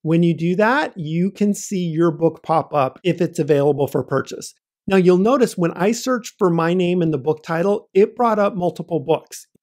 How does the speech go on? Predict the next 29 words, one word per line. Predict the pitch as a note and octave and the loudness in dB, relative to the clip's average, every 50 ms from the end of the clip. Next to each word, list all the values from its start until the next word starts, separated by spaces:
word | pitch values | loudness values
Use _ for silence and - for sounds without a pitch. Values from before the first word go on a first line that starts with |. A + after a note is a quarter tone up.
| _ - | _ 4
Google | G3 G#3 A#3 G#3 C4+ C#4 B3 | 4 4 4 4 2 0 -2
should | - - - - G3 G3 F3+ E3+ | -4 -4 -2 2 2 2 2 0
pull | - - F#3 F3+ E3 | -4 -4 0 0 2
up | E3 D#3+ D#3+ E3 | 2 0 0 -2
your | E3 D3+ D3 | -2 -2 -2
book | B2+ B2+ D3 C3 - - | 0 0 -2 -2 -2 -6
if | B2+ - | -8 -6
it's | D3+ B2+ - - - | -6 -6 -6 -6 -4
ready, | C3 C3 B2+ D3+ F#3+ A#3 C4+ C4 _ _ _ _ _ _ _ | -2 0 2 2 2 0 -2 -4 _ _ _ _ _ _ _
and | G3+ G3+ G3+ G3+ G3 F#3 F#3+ | -2 0 2 2 2 0 0
it | - F3 F3 | -2 -4 -4
might | F3+ E3+ E3 E3 E3+ | -2 -2 -2 -2 -4
pull | - - F3 D#3+ | -4 -2 0 0
up | C#3+ C#3 - - - | 0 0 -4 -4 -4
other | D3+ D3 D3 D#3+ | -2 0 2 0
books | C#3+ A#2+ C3 C#3 C3+ C3 - - - | 0 0 0 -2 -2 -2 -4 -6 -4
with | D#3+ D3+ C#3+ - | -4 -4 -2 0
words | E3+ D#3 D#3 D#3 D#3 - - | 4 6 6 6 4 2 0
that | - D#3 C#3 | 0 2 2
are | C#3 | 2
similar | B2 - - - D3+ C#3 C#3 C#3 C#3 C3+ B2 | 0 -2 -4 -2 -2 0 0 0 0 0 -2
to | - - | -2 -4
the | C#3 A#2+ C3 | -4 -2 -4
search | A#2+ - - C#3 C3+ - - - | -4 -2 -4 -6 -6 -8 -12 -10
terms | - C3+ B2+ B2+ B2 B2 | -8 -8 -8 -8 -8 -10
that | - D3 C#3 | -10 -12 -10
you're | D3+ D3+ | -10 -10
searching | - - C#3 C#3 - - - E3+ - - | -10 -10 -10 -10 -10 -10 -12 -12 -12 -12
for. | - D#2+ - - - | -10 -12 -12 -12 -16